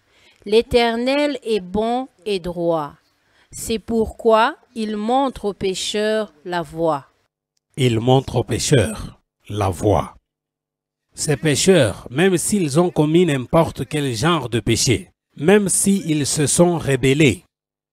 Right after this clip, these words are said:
Speaker 2: ou ils ont agi infidèlement, Dieu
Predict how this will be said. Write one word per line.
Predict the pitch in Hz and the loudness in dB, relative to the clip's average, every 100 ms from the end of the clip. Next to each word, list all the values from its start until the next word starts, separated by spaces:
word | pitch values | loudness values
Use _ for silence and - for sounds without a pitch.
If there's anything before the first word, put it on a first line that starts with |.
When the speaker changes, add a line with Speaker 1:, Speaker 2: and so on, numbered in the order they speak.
| _ _ _ _ | _ _ _ _
Speaker 2:
ou | - 202 208 | 6 6 6
ils | 156 156 123 165 | 2 -2 0 0
ont | 190 | 0
agi | 151 139 107 190 208 202 | -2 -4 -2 0 0 0
infidèlement, | 160 160 - 165 127 139 123 143 139 92 _ _ _ _ _ _ _ _ _ | -4 -4 -4 -6 0 0 2 2 0 0 _ _ _ _ _ _ _ _ _
Dieu | 131 143 170 147 110 | -4 6 8 8 4